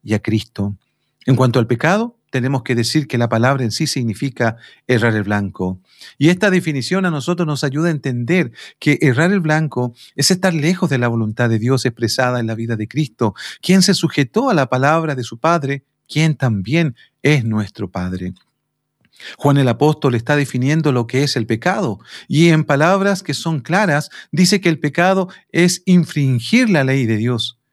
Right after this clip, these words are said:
Así lo dice Efesios capítulo dos, uno al tres. "Y Él os dio vida a vosotros cuando estabais muertos en vuestros delitos y pecados, en los cuales anduvisteis en otro tiempo,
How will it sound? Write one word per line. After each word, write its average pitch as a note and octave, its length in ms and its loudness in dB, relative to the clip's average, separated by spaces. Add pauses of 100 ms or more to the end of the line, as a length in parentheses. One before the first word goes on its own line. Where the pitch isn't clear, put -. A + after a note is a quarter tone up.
(140)
Así - 220 2
lo A3+ 100 4
dice G3+ 280 2
Efesios F3+ 340 2
capítulo D#3+ 460 0
dos, D#3 220 0
uno C3+ 140 0
al A2+ 120 0
tres. A3 380 0 (380)
"Y A2+ 120 2
Él D3 120 4
os C#3+ 100 2
dio D3+ 180 2
vida D#3+ 260 4
a D3+ 40 0
vosotros D#3+ 500 0
cuando D#3 220 0
estabais D#3+ 320 0
muertos E3 440 0
en D3 120 -2
vuestros D#3+ 300 -2
delitos D3+ 460 -4
y C#3+ 60 -4
pecados, D#3 600 -2 (300)
en D3+ 100 2
los D3+ 120 2
cuales G3 340 0
anduvisteis F3+ 560 0
en D#3 100 -4
otro E3 220 -4
tiempo, F#3+ 500 -2